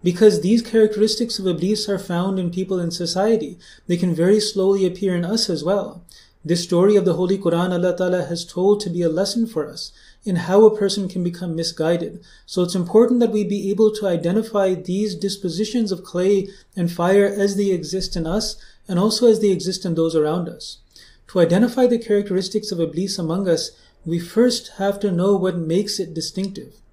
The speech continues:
This story of the Holy Quran teaches us how important arrogance and humility are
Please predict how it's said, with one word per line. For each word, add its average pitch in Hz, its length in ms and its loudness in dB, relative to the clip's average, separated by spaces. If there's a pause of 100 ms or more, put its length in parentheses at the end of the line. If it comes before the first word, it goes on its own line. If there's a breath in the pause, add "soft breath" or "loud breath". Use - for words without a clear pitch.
(420 soft breath)
This 196 240 2
story 202 300 4
of 185 100 4
the 175 100 0
Holy 185 220 -2
Quran 180 360 -2
teaches 202 400 -4
us 175 240 -6
how 185 180 -2
important 180 640 -2 (260 loud breath)
arrogance 196 540 2
and 180 100 -2
humility 180 460 2
are - 240 -12